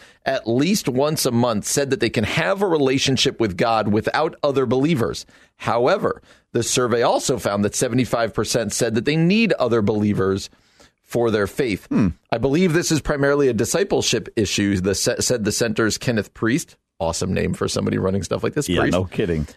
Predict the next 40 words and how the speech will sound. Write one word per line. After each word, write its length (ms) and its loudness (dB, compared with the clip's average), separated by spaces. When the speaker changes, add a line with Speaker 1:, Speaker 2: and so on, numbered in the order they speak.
Speaker 1:
Adding 300 0
that 140 0
there 160 2
is 120 2
a, 80 0
quote, 320 -2
"spiritual 560 0
apathy 500 -2
in 180 0
the 80 2
church 380 -2
because 360 -2
of 120 -2
a 260 2
lack 420 0
of 140 -4
pastors 500 -2
and 100 0
spiritual 380 -2
leaders 260 0
equipped 340 -4
to 80 0
effectively 500 -2
preach 340 -2
and 140 0
teach 260 0
a 100 0
text-driven 760 -2
life 340 0
application 600 -2
of 120 -4
God's 280 0
word." 280 0
That 160 0
is 120 -2
a 80 -2
loaded 320 -4
statement. 340 -4
The 240 2
needing, 760 2